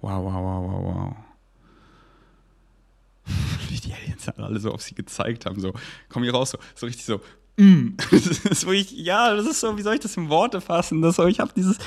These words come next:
ich hab's doch gesehen und das ist so, das ist so krass, Mann, das ist so krass. Alright, ey, ich hab richtig Excitement,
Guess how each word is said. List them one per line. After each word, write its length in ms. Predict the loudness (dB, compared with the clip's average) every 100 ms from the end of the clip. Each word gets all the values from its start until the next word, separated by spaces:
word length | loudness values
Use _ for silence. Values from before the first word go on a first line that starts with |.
| -12 -8
ich 80 | -6
hab's 160 | -2
doch 160 | -2 2
gesehen 420 | 2 4 6 6
und 100 | 4
das 140 | 2
ist 140 | -2 -2
so, 180 | -2 -2 -8 -18 -18 -20 -20
das 160 | -20
ist 40 | -20
so 80 | -20
krass, 400 | -18 -16 -16 -16
Mann, 240 | -18 -20
das 120 | -18
ist 100 | -16
so 80 | -14
krass. 480 | -14 -12 -12 -12 -20 _ _ _ -20 -20 -20 -20 -20 -20 _ _ _ _ _ _ _ -2 4 6 4 2 0 -2 -2 -6 -8 -10 -12 -14 -18 -20 -20 -20 -20 -20 _ _ _ _ _ _ _ _ _ _ _ -20 -20 -14 -4
Alright, 420 | 0 2 0 -2
ey, 240 | -6 -6 -6 -10 -8
ich 80 |
hab 140 | -4 -2
richtig 300 | -2 -2 -6
Excitement, 560 | -6 -6 -4 -6 -8